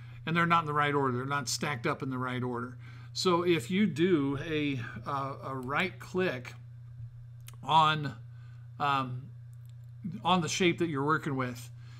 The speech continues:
and w-, if you're on your Chromebook, I think you can take your stylus and press and hold, or take your finger and press and hold. You'll get the right click menu. You might be able to tap with two fingers.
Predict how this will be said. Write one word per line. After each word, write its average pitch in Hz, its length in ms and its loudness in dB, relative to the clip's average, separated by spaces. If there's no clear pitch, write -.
and 175 200 0
w-, 185 240 -4
if 196 180 4
you're 208 100 10
on 240 80 12
your 180 100 8
Chromebook, 170 440 4
I 143 60 0
think 165 180 2
you 180 80 2
can 151 80 -4
take 170 180 0
your 127 100 -6
stylus 170 580 2
and 131 120 -6
press 175 320 0
and 151 120 0
hold, 165 280 -2
or 143 80 0
take 160 220 -4
your 127 80 -4
finger 170 400 0
and 147 120 -4
press 160 300 0
and 156 100 -4
hold. 151 300 2
You'll 139 120 0
get 135 160 -2
the 139 60 -4
right 143 240 2
click 143 280 -2
menu. 156 160 -2
You 143 80 -2
might 143 180 -2
be 143 60 -2
able 131 200 -2
to 120 80 -8
tap 147 260 -2
with 143 140 -4
two 170 200 -2
fingers. 156 500 0